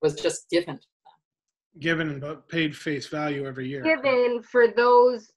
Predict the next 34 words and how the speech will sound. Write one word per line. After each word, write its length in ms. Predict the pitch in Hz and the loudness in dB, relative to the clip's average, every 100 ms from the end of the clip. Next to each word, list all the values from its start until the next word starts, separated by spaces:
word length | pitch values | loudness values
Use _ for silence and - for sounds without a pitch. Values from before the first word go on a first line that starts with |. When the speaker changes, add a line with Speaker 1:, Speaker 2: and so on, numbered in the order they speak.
| _ _ | _ _
Speaker 3:
for 140 | 240 220 | 0 2
those 480 | 233 240 233 233 | 4 6 6 6
businesses 920 | 202 233 240 240 220 233 214 202 196 _ - | 2 2 4 2 0 0 0 0 -4 _ -8
to, 280 | 226 202 - _ _ _ _ _ _ - | -6 -8 -12 _ _ _ _ _ _ -4
to, 440 | 226 208 190 - _ _ _ _ _ | 0 0 0 -4 _ _ _ _ _
um, 540 | 180 185 175 170 160 - _ _ - | -2 2 2 0 -6 -14 _ _ -10
make 440 | 208 226 254 - | 0 2 2 2
it 260 | 214 196 - - _ _ _ _ - 190 | 2 2 0 -10 _ _ _ _ -20 -4
doing 340 | 254 247 233 | 2 4 4
business 400 | 233 214 214 208 | 2 2 -2 0
as 260 | 202 185 180 170 | 2 2 -2 -2
the 120 | 220 | 0
business 500 | 208 214 202 214 202 - | 2 2 0 -2 -4 2
that 200 | 202 180 | 2 2
was 200 | 185 175 _ 165 | -2 -8 _ -2
given 400 | 220 214 196 202 | 0 2 0 0
the 80 | 185 | 2
license, 840 | 196 196 196 - 123 60 57 - _ _ _ _ _ _ _ _ | 2 2 0 -8 -14 -14 -18 -20 _ _ _ _ _ _ _ _
which 160 | 208 | 0
Speaker 1:
Yeah. 100 | 165 | 2
Speaker 3:
is, 100 | 208 - _ | 0 0 _
which 180 | 247 247 | 0 0
is 160 | 247 214 | -2 0
why 340 | 254 269 254 | 2 4 4
it's 200 | 226 220 | 2 -2
kinda 280 | - 220 214 | -2 0 2
like, 200 | 208 214 | 0 -2
okay, 180 | 233 233 | -2 -2
you 200 | 214 226 | -2 -2
got 200 | 233 226 | 0 0
this 140 | 208 | -4
license 380 | 226 220 220 202 | -2 -2 -2 -8
for 180 | 196 196 | -6 -6
free. 520 | - 262 302 196 208 | -6 0 2 2 -6